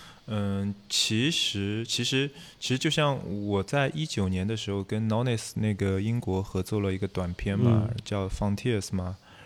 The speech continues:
Speaker 1: 然后那个时候其实我们讲的就是中国这些，嗯，underground artist，他们是怎么样子的，
Speaker 2: 嗯。
Speaker 1: 他们，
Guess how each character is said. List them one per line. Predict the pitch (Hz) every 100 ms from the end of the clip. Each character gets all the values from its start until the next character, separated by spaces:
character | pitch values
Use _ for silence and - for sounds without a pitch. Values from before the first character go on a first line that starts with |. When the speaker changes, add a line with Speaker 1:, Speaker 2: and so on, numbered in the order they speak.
| - -
Speaker 1:
然 | 107
后 | 131
那 | 180
个 | 143
时 | 110
候 | 107
其 | 110
实 | 139
我 | 107
们 | 90 90
讲 | 107 90
的 | 90
就 | 90
是 | 92
中 | - 98
国 | 92 90
这 | 92
些， | - 92 90 92 -
嗯， | 95 90 90 -
underground | 95 98 95 92 95 95
artist， | 90 - -
他 | 101
们 | 113
是 | 107
怎 | 98 87
么 | 87
样 | 92 98 90
子 | 90 -
的， | -
Speaker 2:
嗯。 | 95
Speaker 1:
他 | -
们， | 95